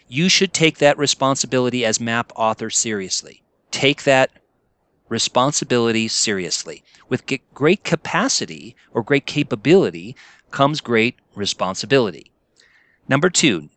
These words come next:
everyone is now a map producer, not just the ordnance surveys, the U S G Ss, and the Rand McNallys of the world, but everyone. Given this, what then are the implications for data quality and ethics?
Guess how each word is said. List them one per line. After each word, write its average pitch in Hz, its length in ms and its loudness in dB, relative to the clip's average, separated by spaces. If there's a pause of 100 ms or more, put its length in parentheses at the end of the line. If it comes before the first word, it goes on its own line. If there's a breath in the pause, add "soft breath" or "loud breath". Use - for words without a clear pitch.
(120)
everyone 190 540 2
is 147 160 -2
now 139 260 2
a 131 60 0
map 120 360 -2
producer, 110 540 -6
not 117 240 -2
just - 260 -4
the 151 120 -4
ordnance 135 400 0
surveys, 127 640 2
the 110 100 -4
U 127 200 -2
S 127 160 2
G 123 240 -2
Ss, 117 380 0
and 113 100 -2
the 101 100 -2
Rand 117 300 -2
McNallys 107 460 -4
of 87 80 -10
the 82 80 -14
world, 78 240 -18
but - 260 -6
everyone. 120 540 -2 (720 soft breath)
Given 220 320 2
this, 76 340 -6 (180 soft breath)
what 165 200 2
then 147 160 4
are 127 100 2
the 117 140 -2
implications 123 640 -4
for - 160 -4
data 101 260 -2
quality 95 540 -4
and 123 160 -10
ethics? - 520 -6